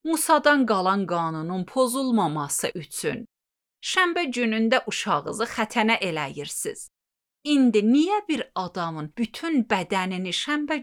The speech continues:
günündə şəfa verdiyim üçün mənə qəzəblənirsiz? Zahirə görə hökm eləməyin, bəlkə ədalətlə hökm eləyin."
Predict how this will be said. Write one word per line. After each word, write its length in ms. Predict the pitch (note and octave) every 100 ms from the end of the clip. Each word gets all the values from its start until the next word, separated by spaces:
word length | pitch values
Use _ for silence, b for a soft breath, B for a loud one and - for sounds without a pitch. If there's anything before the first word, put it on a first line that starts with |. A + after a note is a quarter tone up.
| A3
günündə 440 | G#3+ G3 F#3+ G#3+ G#3
şəfa 360 | - A3+ - D#4 C4
verdiyim 680 | A3+ A#3 A3 A3 A#3 A#3 -
üçün 420 | D3+ - - B2 - _ _ _ _ -
mənə 320 | B3 D#4 D#4+ F4+
qəzəblənirsiz? 1040 | A3 D3+ D#3 - E3+ D3 D#3 - - - - - _ _ _ _ _ _ _ _ _ _ _ _ _ _ _ _ - -
Zahirə 520 | A#3 F3+ - F3+ E3+ E3
görə 220 | C#3 D3 -
hökm 340 | G3 D#3+ - - -
eləməyin, 680 | F3+ F3+ F#3 D#3+ C#3+ - D3 - _ _ _ _ -
bəlkə 460 | F#3 D3+ - - - C4
ədalətlə 760 | C4 C4+ C4 C#4 - F#3 C#3 C3+ -
hökm 300 | - - -
eləyin." 540 | - D3+ C#3+ D3+ -